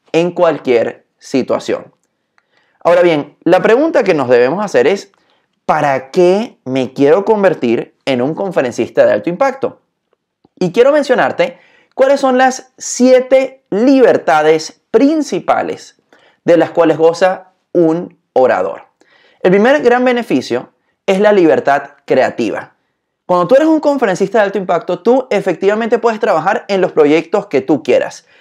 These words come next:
Si a ti te provoca desarrollar un nuevo tema en el formato conferencia, lo puedes hacer. Si tú quieres retomar un tema que ya has dictado en formato conferencia y quieres profundizar aún más en ese tema, también lo puedes hacer.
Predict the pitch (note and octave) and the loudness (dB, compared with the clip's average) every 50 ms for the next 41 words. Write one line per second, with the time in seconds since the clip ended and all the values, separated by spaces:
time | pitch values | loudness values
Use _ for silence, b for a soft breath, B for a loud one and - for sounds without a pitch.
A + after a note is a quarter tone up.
0 | b b b b b b _ - - G3 E3+ - F#3+ F#3+ A#3 A#3 A3 F#3+ E3 E3 | b b b b b b _ -4 0 0 2 2 2 2 2 2 2 2 2 2
1 | F#3 F3+ - A3 A3 A3 G#3+ F#3+ - F#3+ E3 D#3+ D3+ C#3+ C#3+ C3 - - - D#3 | 2 0 0 0 2 2 0 0 0 2 2 2 2 2 2 0 0 -2 -2 0
2 | D#3 D#3 E3+ F#3 G3+ G3 F#3+ G3 F3+ F3+ F#3 F#3+ G#3+ B3 D4 - _ _ _ _ | 0 2 2 2 0 0 0 2 2 2 2 0 -2 -4 -6 -10 _ _ _ _
3 | _ _ _ _ _ _ _ _ C#3+ C#3 C3 B2+ - B2+ A#2+ A#2+ C3+ E3 G3 - | _ _ _ _ _ _ _ _ -4 -2 -2 -2 -2 -2 -2 -2 -2 -2 -2 -2
4 | G3 D3+ - C3+ - C#3 C#3+ C#3 - C#3 C#3 - C3 B2+ A#2+ - B2+ C3 C#3 C3 | -2 -2 0 0 0 0 -2 -2 -2 -4 -2 0 0 0 2 2 2 0 0 -2
5 | B2 - - - - - b b b b b b b b _ - G3+ E3+ G#3+ G#3 | -4 -6 -8 -10 -10 -14 b b b b b b b b _ -2 0 0 2 2
6 | B3+ C4+ C#4+ D4 C#4 C#4+ - - _ E3+ E3+ E3+ E3 D#3+ E3+ D#3+ D#3+ F#3 A3 A3+ | 2 2 2 0 -2 -6 -10 -8 _ -2 0 0 0 2 0 0 0 0 0 0
7 | G#3 E3+ C3+ - - _ _ _ _ D#3+ E3+ E3+ E3+ A3 G3+ F3 D3+ C3 B2+ - | 0 -2 -2 -4 -8 _ _ _ _ -2 -2 0 0 0 0 0 -2 -2 0 -2
8 | B2+ A#2+ A#2+ C#3 D#3 F3+ G3 F3 - F#3+ D#3+ C3+ B2+ C3 D#3 - - _ _ _ | 0 0 0 0 0 0 -2 -2 0 0 0 2 0 0 -2 -4 -10 _ _ _
9 | _ _ - B2+ - C3 A#2 A2+ A2+ C3 E3+ F#3 F#3 E3 F3 E3 D3+ C3+ - C#3+ | _ _ -10 -4 -4 -2 -2 0 0 0 -2 -2 0 0 2 2 2 2 0 -2
10 | - - E3+ D#3 - G#3+ A#3+ C4+ B3 - C4+ C4+ B3+ A#3 A#3 A3+ G3+ G3 F3+ - | 0 0 -2 -2 0 0 -2 -2 -4 -2 -2 -2 -2 0 0 0 0 0 0 0
11 | A#3+ A#3 A3 G#3+ G#3 G#3 G3+ G3+ G3 G3 F#3+ G#3 G3+ G#3 G3+ G3 G3+ A3 A#3 b | 0 0 0 -2 -2 -4 -4 -4 -4 -4 -4 -4 -4 -4 -4 -4 -4 -4 -6 b
12 | b b b b b b b - E3 D#3 C#3 D3 D3+ D3+ D3+ D#3+ F3 - _ - | b b b b b b b -2 0 0 0 0 -2 0 -2 -2 -4 -6 _ -4
13 | B2+ B2+ B2 B2 - C3 B2 A#2 A2+ A#2 C3+ C3 - - _ - G#2+ G2+ - A2+ | 0 0 0 0 2 2 2 2 2 0 -2 -6 -12 -16 _ -12 -12 -10 -10 -10
14 | F#2 E2+ - | -10 -12 -14